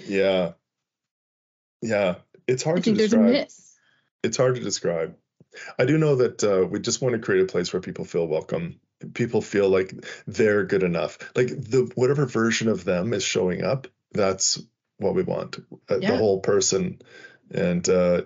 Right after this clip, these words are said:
Speaker 1: you know, strengths, frailties, and, uh,
Speaker 2: I think one
Speaker 1: I
Speaker 2: of my
Speaker 1: think
Speaker 2: favorite
Speaker 1: a
Speaker 2: things
Speaker 1: person
Speaker 2: I get
Speaker 1: should
Speaker 2: to
Speaker 1: feel
Speaker 2: do
Speaker 1: welcome here.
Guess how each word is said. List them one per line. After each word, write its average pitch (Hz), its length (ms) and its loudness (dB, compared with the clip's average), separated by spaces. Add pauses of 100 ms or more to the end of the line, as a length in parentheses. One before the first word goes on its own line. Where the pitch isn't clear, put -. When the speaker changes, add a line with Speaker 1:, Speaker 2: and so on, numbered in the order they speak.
(140)
Speaker 1:
you 101 100 0
know, 87 460 0
strengths, 98 500 0
frailties, 95 840 0 (800)
and, 90 380 -2
uh, 92 300 2 (1400)
Speaker 2:
I 226 80 0
think 233 200 4
one 226 100 4
Speaker 1:
I - 20 4
Speaker 2:
of 220 60 4
my 175 100 4
Speaker 1:
think - 100 -8
Speaker 2:
favorite 190 460 0
Speaker 1:
a - 60 0
Speaker 2:
things 185 140 0
Speaker 1:
person 190 160 4
Speaker 2:
I 131 60 4
get 127 40 0
Speaker 1:
should 117 260 0
Speaker 2:
to - 100 -2
Speaker 1:
feel 113 120 4
Speaker 2:
do 98 200 4
Speaker 1:
welcome 101 400 2
here. 82 300 -4